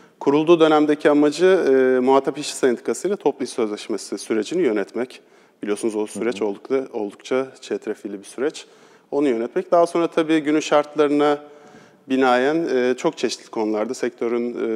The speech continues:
Speaker 1: e, ihtiyaçları doğrultusunda stratejik konularında da, e, sektöre hizmet etmeye, e, gayret gösteren bir işveren sendikası.
Speaker 2: İlk defa bir sendikayı, e, konuk ediyoruz. O
Speaker 1: Öyle mi? Ne
Speaker 2: yüzden
Speaker 1: güzel,
Speaker 2: hani,
Speaker 1: ne mutlu bize.
Speaker 2: e, evet, bizim için de mutluluk verici.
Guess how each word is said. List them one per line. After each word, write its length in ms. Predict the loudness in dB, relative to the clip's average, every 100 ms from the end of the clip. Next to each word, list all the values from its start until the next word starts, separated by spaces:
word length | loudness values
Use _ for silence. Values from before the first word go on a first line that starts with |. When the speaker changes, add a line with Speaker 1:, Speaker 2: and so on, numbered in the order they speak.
| -4
Speaker 1:
e, 40 | -6
ihtiyaçları 640 | -6 -2 -2 -2 -4 -2
doğrultusunda 480 | -4 -4 -8 -8 -8
stratejik 540 | -6 -6 -4 -6 -8
konularında 640 | -6 -4 -4 -6 -8 -6 -4
da, 140 | -6 -8 -20 _ _ -4
e, 180 | -4
sektöre 400 | 0 0 2 0
hizmet 260 | 0 -2 -2
etmeye, 460 | -4 -4 -4 -4 -6 -8
e, 140 | -4
gayret 380 | 2 2 0 -4
gösteren 460 | -10 -4 -4 -2 -4
bir 100 | -6
işveren 360 | -6 -6 -6
sendikası. 580 | -8 -12 -14 -16 -18 -18 -20 -10 -8
Speaker 2:
İlk 200 | -2 0
defa 340 | 0 0 0
bir 60 | -4
sendikayı, 800 | -2 -2 -2 -2 0 0 -2 -6
e, 60 | -10
konuk 340 | -8 -6 -6
ediyoruz. 400 | -4 -2 -2 0
O 40 |
Speaker 1:
Öyle 120 | 2 2
mi? 40 | 2
Ne 80 |
Speaker 2:
yüzden 60 | 0 0
Speaker 1:
güzel, 20 | 2 2
Speaker 2:
hani, 100 | 2
Speaker 1:
ne 60 |
mutlu 280 | 0 -2 -6
bize. 160 | -4 -4
Speaker 2:
e, 60 | -2 2 2 2 2
evet, 180 | 2 0
bizim 220 | -4 -4 -4
için 180 | -2
de 100 | 0
mutluluk 440 | 0 -4 -2 -2 2
verici. 360 | 0 2 -4